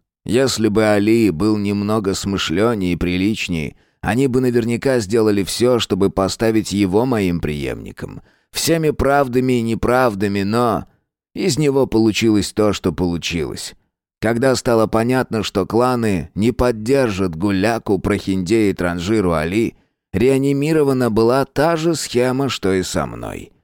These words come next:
Но ты спутал их планы, никого не спросив. Даже меня. Последовал голосу своей любви. Ум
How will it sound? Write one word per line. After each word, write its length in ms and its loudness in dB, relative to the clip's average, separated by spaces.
Но 160 0
ты 180 2
спутал 500 2
их 160 -2
планы, 420 2
никого 460 0
не 140 -2
спросив. 920 -8
Даже 520 0
меня. 640 -4
Последовал 840 2
голосу 580 4
своей 480 4
любви. 800 0
Ум 720 2